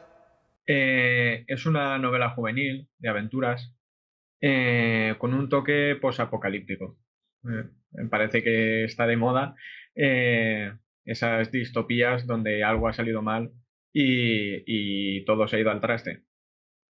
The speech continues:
En ese caso hay muy pocos personajes, porque la humanidad se ha visto reducida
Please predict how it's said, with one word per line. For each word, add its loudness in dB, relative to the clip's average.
En 2
ese 2
caso 2
hay 2
muy 0
pocos -2
personajes, -4
porque -4
la 0
humanidad 0
se -4
ha 0
visto -2
reducida 0